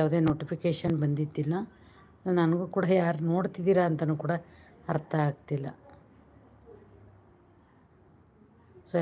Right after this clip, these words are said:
ಎಲ್ರಿಗೂ ಕೂಡ ಧನ್ಯವಾದಗಳನ್ನ ಹೇಳ್ತಾ ಇವತ್ತಿನ ಲೈವ್ ಪ್ರೋಗ್ರಾಮ್ನ ಮುಕ್ತಾಯ ಮಾಡ್ತಾಯಿದ್ದೀನಿ. So, ಇವತ್ತು ನಿಮಗೆ ಕೇಳೋಕ್ಕಾಗಲಿಲ್ಲ ಪ್ರಶ್ನೆಗಳನ್ನ ಅಂದರೆ ಮುಂದಿನ ದಿನಗಳಲ್ಲಿ ಯಾವ್ದಾದ್ರು ಸಂದರ್ಭದಲ್ಲಿ ನೀವು ಖಂಡಿತ ಕೇಳ್ಬೋದು.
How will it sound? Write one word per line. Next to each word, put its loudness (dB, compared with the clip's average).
ಎಲ್ರಿಗೂ 0
ಕೂಡ -8
ಧನ್ಯವಾದಗಳನ್ನ 4
ಹೇಳ್ತಾ -2
ಇವತ್ತಿನ -4
ಲೈವ್ 2
ಪ್ರೋಗ್ರಾಮ್ನ 2
ಮುಕ್ತಾಯ 0
ಮಾಡ್ತಾಯಿದ್ದೀನಿ. -4
So, 0
ಇವತ್ತು 0
ನಿಮಗೆ 2
ಕೇಳೋಕ್ಕಾಗಲಿಲ್ಲ 2
ಪ್ರಶ್ನೆಗಳನ್ನ 0
ಅಂದರೆ 0
ಮುಂದಿನ 4
ದಿನಗಳಲ್ಲಿ 4
ಯಾವ್ದಾದ್ರು 2
ಸಂದರ್ಭದಲ್ಲಿ 0
ನೀವು 0
ಖಂಡಿತ 2
ಕೇಳ್ಬೋದು. 2